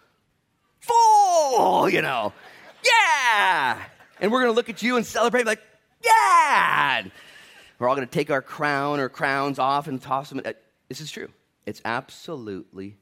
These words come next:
true. What we do down here matters. Christ has saved us from our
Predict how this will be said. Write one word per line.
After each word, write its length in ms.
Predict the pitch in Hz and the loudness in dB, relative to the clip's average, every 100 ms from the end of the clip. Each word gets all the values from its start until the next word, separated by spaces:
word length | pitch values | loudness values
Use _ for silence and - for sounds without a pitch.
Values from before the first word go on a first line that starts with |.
| _ | _
true. 380 | - 90 85 - _ _ _ _ | -20 -20 -20 -20 _ _ _ _
What 160 | 92 - | -12 -10
we 140 | 127 | -10
do 120 | 131 | -10
down 220 | 127 120 113 | -8 -8 -8
here 400 | 113 101 104 - _ _ _ 90 | -10 -10 -10 -18 _ _ _ -14
matters. 760 | 85 92 87 - - - - _ _ _ _ | -12 -12 -14 -18 -20 -20 -20 _ _ _ _
Christ 220 | - 135 120 | -8 -8 -8
has 100 | 110 | -14
saved 320 | 135 160 104 | -12 -12 -14
us 100 | 95 | -14
from 300 | - 113 104 | -12 -10 -8
our 280 | 92 90 | -8 -10